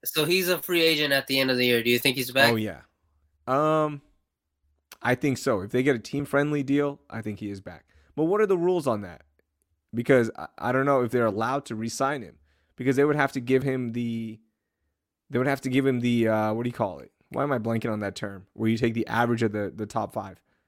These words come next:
Speaker 1: The
Speaker 2: Um,
Speaker 1: franchise tag?
Speaker 2: Yeah, the franchise tag. Wouldn't they have to franchise tag him, or would they just cut out, or would they just work a new deal that's shorter in money?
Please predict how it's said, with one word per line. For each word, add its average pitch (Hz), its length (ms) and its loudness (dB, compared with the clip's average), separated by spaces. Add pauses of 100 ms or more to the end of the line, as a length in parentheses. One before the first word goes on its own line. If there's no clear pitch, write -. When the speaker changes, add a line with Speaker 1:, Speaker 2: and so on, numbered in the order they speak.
(840)
Speaker 1:
The 135 180 -2
Speaker 2:
Um, 143 60 -2
Speaker 1:
franchise 170 400 4
tag? 220 380 2
Speaker 2:
Yeah, 139 240 2
the 113 80 -2
franchise 143 400 2
tag. 101 200 -4
Wouldn't 131 180 2
they 156 60 4
have 139 100 -2
to 123 80 -8
franchise 165 400 2
tag 180 240 2
him, 180 120 0
or 127 120 4
would 123 120 2
they 135 120 8
just 127 240 -6
cut 135 160 4
out, 127 260 0 (560)
or 123 120 -2
would 131 80 4
they 151 100 6
just 143 240 -2
work 143 240 2
a 113 40 2
new 127 440 2
deal 131 340 2
that's 107 220 -4
shorter 123 460 -4 (260)
in 107 180 -2
money? 104 380 -6